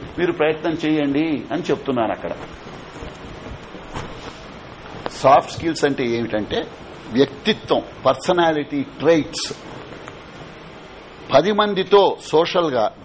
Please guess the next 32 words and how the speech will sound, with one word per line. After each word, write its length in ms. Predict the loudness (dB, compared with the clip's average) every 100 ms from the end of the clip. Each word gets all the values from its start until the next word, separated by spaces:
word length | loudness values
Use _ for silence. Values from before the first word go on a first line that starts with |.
| 0
గ్రేసెస్, 720 | 4 4 2 -6 -8 -14 2
పద్ధతులు, 540 | 2 4 2 4 2 2
వ్యవహరించే 840 | 0 2 4 4 2 -2 0 0
పద్ధతులు. 600 | 2 0 0 -2 -4 -4 -6 -8 2
ఉదాహరణకి 500 | 6 8 6 0 -4
నేను, 220 | -4 -2
నా 120 | 0 0
దగ్గర 220 | 0 0
పెన్ను 280 | 0 0 2
లేదు, 240 | 0 0 -6 -10 -14 -10 0
ఏదో 140 | 4
రాసుకోవాలి, 540 | 6 6 4 4 4 4
నోట్ 260 | -4 -4
చేసుకుందాం 420 | -4 0 2 2
అనుకున్నా, 320 | 2 -2 -2 2
మీ 80 |
దగ్గర 200 | 4 2
పెన్ను 240 | 0 -2 -4
ఉంది, 100 | -8 -14 -16 -14 -12
"Excuse 400 | -6 -4 -4 -2
me, 280 | -4 -4 -2
pen 240 | -2 0
please" 300 | 0 2 0
అని 120 | 0
అడుగుతాను 320 | 0 -2 -4
నేను. 120 | -4 -8 -12 -10 -4 4
"పెన్ని" 260 | 4 4 0 -8 -16 -12 -4
అంటే, 220 | -2 -2 -6 -18 -8 6
"ఇవ్వబో" 320 | 6 8 6
అంటావు. 260 | 2 -4 -12 -12 -12 -12 -14 -14 -16 -16 -14 -12 -10 -10 -10 -12 -14 -16 -18 -18 -18 -18 -18 -12 -6
ఎట్లా 160 | 2 4
మాట్లాడాలి, 680 | 6 4 2 2 0 -8